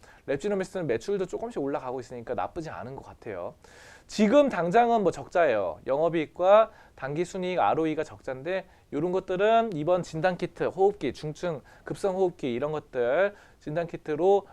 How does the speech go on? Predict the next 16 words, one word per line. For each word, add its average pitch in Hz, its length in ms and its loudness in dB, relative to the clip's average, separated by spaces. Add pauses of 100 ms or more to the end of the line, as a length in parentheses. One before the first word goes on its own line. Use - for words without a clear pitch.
매출이 156 340 -4
좀 156 240 -6
더, - 160 -14
좀 208 220 -8
더 202 120 0
향상되면서 185 960 -2 (240)
완화될 165 400 0
것으로 175 320 -2
보여지고 135 520 -6
있고요. 185 460 0
좀 180 200 -10 (280)
조만간 160 600 2
흑자 202 380 4
예상이 135 320 0
되고 131 240 -6
있죠. 113 500 -4